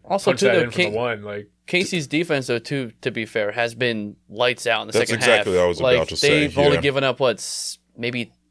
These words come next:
Speaker 1: ten points in to-, no, less than ten points in total in the second half. Like, I didn't think their defense was that good this year, but
Speaker 3: No, they've been
Speaker 1: damn,
Speaker 3: balling.
Speaker 1: they've been really good, which is annoying. So, you know, you got Karlaftis on the side, you got him, you got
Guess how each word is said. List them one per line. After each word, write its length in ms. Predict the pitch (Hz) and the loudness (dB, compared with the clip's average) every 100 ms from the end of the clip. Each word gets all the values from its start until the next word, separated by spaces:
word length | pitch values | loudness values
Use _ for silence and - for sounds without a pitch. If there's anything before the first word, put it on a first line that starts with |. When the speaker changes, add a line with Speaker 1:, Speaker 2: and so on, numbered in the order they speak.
| _ _ _ | _ _ _
Speaker 1:
ten 240 | - 131 131 | -4 -4 -2
points 320 | 135 139 135 | -4 -4 -4
in 100 | 110 | -8
to-, 160 | - - | -8 -2
no, 220 | 151 113 | 2 2
less 240 | 117 151 | 2 0
than 120 | - | -8
ten 200 | 113 135 | -4 -4
points 280 | 123 131 135 | -2 -4 -4
in 80 | 113 | -6
total 260 | - 120 131 | -2 -2 -2
in 40 | |
the 40 | 104 | -4
second 240 | 123 104 | -6 -6
half. 360 | 104 117 131 - | -4 -4 -4 -2
Like, 280 | 110 95 - | -2 -2 -4
I 100 | 131 | -2
didn't 160 | 180 170 | 0 -2
think 160 | 160 | -6
their 80 | 147 | -4
defense 340 | 120 131 143 113 | -6 -6 -6 -6
was 180 | 104 | -8
that 240 | 98 113 113 | -4 -4 -2
good 220 | 120 123 | -4 -2
this 200 | 135 - | -4 -4
year, 200 | 139 147 | -2 0
but 260 | 120 107 - _ _ _ - 98 | 2 0 -2 _ _ _ -12 -4
Speaker 3:
No, 120 | 98 | 0
they've 160 | 92 143 | 0 2
been 160 | 131 | 2
Speaker 1:
damn, 80 | 139 | 4
Speaker 3:
balling. 140 | 151 151 | 4 2
Speaker 1:
they've 60 | 170 | 2
been 180 | 156 | 0
really 260 | 131 151 151 | 2 2 2
good, 300 | 139 160 156 | 2 2 2
which 200 | 135 135 | -2 -2
is 100 | 131 | -2
annoying. 480 | 123 120 135 143 151 | -2 0 0 -2 -4
So, 420 | - 123 117 113 | -2 2 2 2
you 120 | 113 | -2
know, 160 | 110 101 | -2 -2
you 120 | 101 | 0
got 180 | 113 107 | 0 0
Karlaftis 640 | - 113 113 127 - 123 131 | 0 2 2 2 -2 -2 -2
on 80 | |
the 80 | 120 | -2
side, 400 | 117 127 123 117 | 0 0 -2 -4
you 60 | 123 | -4
got 160 | 120 110 | -2 -2
him, 260 | 127 123 | -2 -2
you 80 | 120 | -2
got 220 | 113 98 | -2 -2